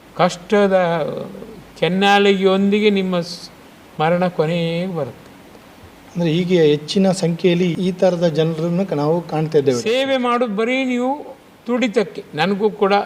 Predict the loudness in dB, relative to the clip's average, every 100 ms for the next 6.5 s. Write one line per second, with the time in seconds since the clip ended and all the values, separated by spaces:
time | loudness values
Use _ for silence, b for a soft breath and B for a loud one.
0 | -4 -4 -2 0 0 0 0 2 2 2
1 | 0 0 -2 -2 -2 -2 -2 -2 -2 -4
2 | -2 0 2 0 -2 -4 -6 -8 -8 -6
3 | -4 -2 -2 -4 -12 -10 -10 -10 -12 -14
4 | -16 -18 -18 -18 -14 -4 0 2 4 4
5 | 2 -2 0 0 0 0 -4 -2 -2 -2
6 | -4 -8 -8 -10